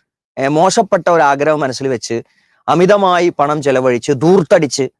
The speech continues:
അങ്ങനത്തെ യാത്ര പറ്റൂല എന്നുള്ളൂ. ബാക്കി നാട് കാണാൻ വേണ്ടി യാത്ര പോകുന്നതിന്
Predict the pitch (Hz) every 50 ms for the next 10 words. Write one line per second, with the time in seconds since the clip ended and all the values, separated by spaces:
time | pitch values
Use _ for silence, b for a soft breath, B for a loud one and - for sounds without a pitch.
0 | _ _ _ _ _ _ - 185 214 247 247 262 269 247 233 - 254 233 220 196
1 | 175 196 190 180 165 143 113 98 104 113 123 139 - - 220 233 277 311 - -
2 | - 170 165 160 151 156 156 156 147 143 143 139 135 131 135 135 131 123 120 117
3 | - - 127 127 120 113 113 117 113 117 127 160